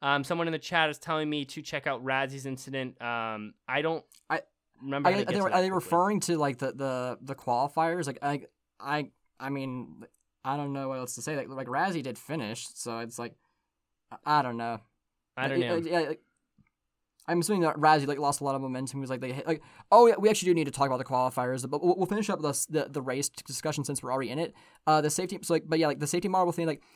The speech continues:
Speaker 2: they ran it, like,
Speaker 1: Well,
Speaker 2: three
Speaker 1: Razzie
Speaker 2: more
Speaker 1: from
Speaker 2: times.
Speaker 1: a different race, apparently.
Speaker 2: Uh, well, I mean, the safety marble saved Razzie, from what I remember. So I was like, I don't know. So, like, I mean, the, uh, uh, as I said before, the, the safety marble has been very effective this season. It's just that this one race, it wasn't.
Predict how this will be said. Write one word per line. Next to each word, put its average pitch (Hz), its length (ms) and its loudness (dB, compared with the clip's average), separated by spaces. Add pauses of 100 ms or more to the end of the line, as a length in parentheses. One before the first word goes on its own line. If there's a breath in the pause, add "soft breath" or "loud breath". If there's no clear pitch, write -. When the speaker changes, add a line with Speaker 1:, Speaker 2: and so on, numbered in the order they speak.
(160 soft breath)
Speaker 2:
they 156 100 4
ran 160 220 2
it, 156 100 4
like, 160 80 4
Speaker 1:
Well, 151 80 0
Speaker 2:
three 170 80 4
Speaker 1:
Razzie 170 240 6
Speaker 2:
more 143 80 2
Speaker 1:
from - 120 -2
Speaker 2:
times. 147 140 2
Speaker 1:
a 165 40 2
different 143 260 -4
race, 135 240 -4
apparently. 95 560 -16 (540)
Speaker 2:
Uh, 131 260 -2 (300)
well, - 20 -8
I 165 60 0
mean, 185 80 -2
the 156 60 -4
safety 214 200 0
marble 156 260 4
saved 156 360 -2
Razzie, 117 600 -4
from 120 140 -10
what 110 80 -6
I 139 120 0
remember. 110 320 -6
So 117 260 -6
I - 20 -6
was 117 140 -8
like, 113 180 -8
I 127 180 -2
don't 123 200 -4
know. 107 160 -8
So, 127 260 -4
like, 120 160 -8 (760)
I 135 100 -2
mean, 127 320 -6
the, 135 60 -6
uh, 165 600 -2
uh, 160 60 6
as 139 100 2
I 143 60 2
said 139 160 -2
before, 135 240 0
the, 123 120 -6
the 135 180 -6
safety 147 260 -2
marble 147 220 2
has 131 100 -2
been 135 160 -4
very 127 220 -2
effective 127 440 -6
this 113 140 -4
season. 113 380 -6
It's 101 160 -8
just 120 140 -6
that 117 120 -8
this 117 180 -10
one 117 280 -6
race, 113 360 -4
it 107 120 -12
wasn't. 98 420 -10